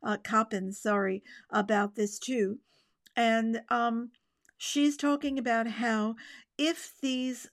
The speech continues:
uh, amendments go through and the, they are, uh, ratified, which, I mean, they're already ratified because everyone who's find-, who has signed the treaty, every country that has signed the treaty has basically said to the World Health Organization,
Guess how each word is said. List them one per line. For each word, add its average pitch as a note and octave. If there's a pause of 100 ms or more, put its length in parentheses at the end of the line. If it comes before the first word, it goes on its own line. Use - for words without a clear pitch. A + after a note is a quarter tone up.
(260)
uh, A3+
amendments A#3
go G#3
through G3+ (460)
and G#3+ (180)
the, A3
they A3+
are, G#3+
uh, G3+
ratified, A3
which, - (180)
I -
mean, G3
they're G#3
already A3
ratified F#3+
because G#3
everyone A3
who's G3+
find-, G#3 (380)
who A#3
has G#3
signed A3
the G#3
treaty, G3+
every A3
country A3
that G3+
has G3+
signed G#3
the G#3
treaty G#3 (320)
has A3
basically A3
said G#3
to G#3+
the G#3
World G#3
Health A3
Organization, G3+